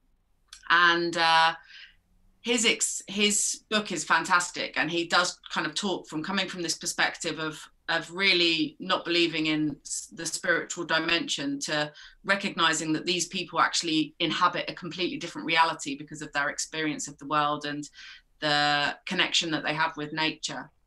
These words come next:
And I think that that's the, the underlying value of this stuff for me, is it all comes down to nature worship and recognizing that there are these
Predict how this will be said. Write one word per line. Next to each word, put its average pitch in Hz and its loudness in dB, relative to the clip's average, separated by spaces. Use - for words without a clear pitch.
And 175 4
I 208 4
think 285 2
that 220 -4
that's - 2
the, 202 0
the 196 4
underlying 190 4
value 208 6
of 156 -2
this 170 0
stuff 220 4
for 180 -6
me, 180 2
is 151 0
it 165 -4
all 196 -4
comes 175 0
down 170 4
to 160 -6
nature 180 0
worship 147 -2
and 160 2
recognizing 156 0
that - -4
there 151 2
are 156 -2
these 156 0